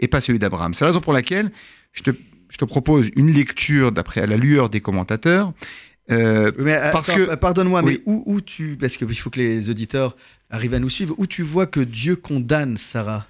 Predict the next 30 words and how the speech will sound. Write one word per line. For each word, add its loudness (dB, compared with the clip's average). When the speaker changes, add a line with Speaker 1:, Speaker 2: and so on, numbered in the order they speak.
Speaker 2:
à -20
Speaker 1:
Bah, -4
Speaker 2:
ce -2
Speaker 1:
il, -4
Speaker 2:
stade -4
de -2
la 2
Speaker 1:
il 0
va, 2
Speaker 2:
lecture ? -4
Speaker 1:
il -2
va, 0
il -4
va, -2
il -6
va, -2
il -10
va, -2
il -8
va 0
crier, -6
il -6
va -2
parler 0
à 2
Abraham, 2
il 4
machin, 2
la 2
mazé, 0